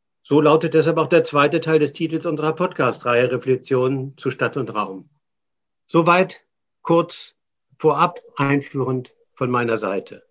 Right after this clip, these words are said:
Mit einem Gruß und Dank an Sie, unser Publikum,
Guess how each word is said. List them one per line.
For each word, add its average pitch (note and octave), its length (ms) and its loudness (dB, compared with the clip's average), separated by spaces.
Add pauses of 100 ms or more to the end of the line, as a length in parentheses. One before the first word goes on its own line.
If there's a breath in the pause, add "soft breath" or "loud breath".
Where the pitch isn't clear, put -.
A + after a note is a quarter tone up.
(400)
Mit D#3 140 2
einem D#3+ 220 4
Gruß G3+ 580 2 (280)
und C#3+ 200 0
Dank F3+ 340 2
an B2+ 140 2
Sie, E3+ 340 -2
unser C3+ 280 0
Publikum, F#3+ 720 -2